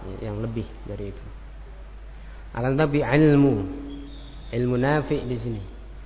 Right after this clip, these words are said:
ilmu yang, kata para ulama, qala Allah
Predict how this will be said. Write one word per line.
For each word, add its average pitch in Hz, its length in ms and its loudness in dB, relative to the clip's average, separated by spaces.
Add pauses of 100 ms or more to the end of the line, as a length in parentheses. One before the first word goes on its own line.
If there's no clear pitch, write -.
(240)
ilmu 131 400 4
yang, 135 240 4 (1500)
kata 113 320 -2
para 120 160 0
ulama, 123 320 2 (580)
qala 139 300 4
Allah 147 300 4